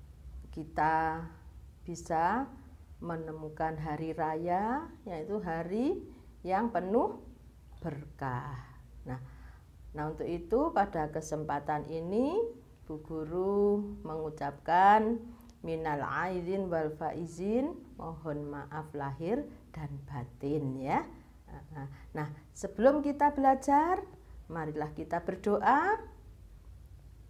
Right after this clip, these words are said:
eh, agar pembelajaran pada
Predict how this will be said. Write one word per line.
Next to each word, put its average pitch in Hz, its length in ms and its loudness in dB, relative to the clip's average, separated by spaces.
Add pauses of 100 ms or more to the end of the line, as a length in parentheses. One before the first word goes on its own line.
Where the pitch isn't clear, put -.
(720)
eh, 147 440 -6 (680)
agar 196 640 4 (920)
pembelajaran 170 800 6
pada 156 480 0